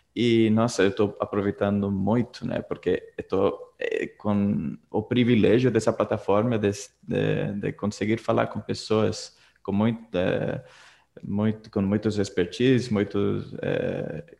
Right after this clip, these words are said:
com muita experiência, e para mim é um, é uma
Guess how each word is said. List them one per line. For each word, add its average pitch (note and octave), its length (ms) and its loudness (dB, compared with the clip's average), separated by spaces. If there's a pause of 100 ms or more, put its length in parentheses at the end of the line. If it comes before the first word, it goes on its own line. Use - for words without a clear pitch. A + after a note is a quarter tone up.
com - 120 -8
muita G#2 200 0
experiência, A2 720 2
e G#2 140 2
para F#2+ 240 -2
mim G#2 220 0
é G2+ 360 4
um, G2 400 -2 (480)
é G2 320 -4
uma G2 200 -4